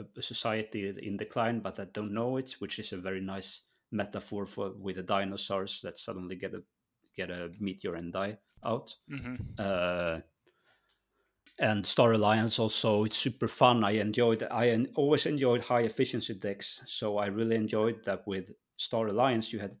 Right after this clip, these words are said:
Speaker 1: two houses with high efficiency. You could have both Logos and Star Alliance, so you could get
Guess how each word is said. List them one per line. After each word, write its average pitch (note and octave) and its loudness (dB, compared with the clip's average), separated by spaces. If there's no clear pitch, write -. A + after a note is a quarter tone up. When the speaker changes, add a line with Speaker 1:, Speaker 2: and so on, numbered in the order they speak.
Speaker 1:
two E3 2
houses G#2+ 0
with G2+ -6
high G#2 -2
efficiency. G2 -6
You G2 -6
could A2+ -10
have F#2+ -6
both B2 -2
Logos G#2 -4
and A2+ 2
Star G#2 0
Alliance, G2+ -4
so - -8
you G2+ -6
could G2+ -8
get G2+ -6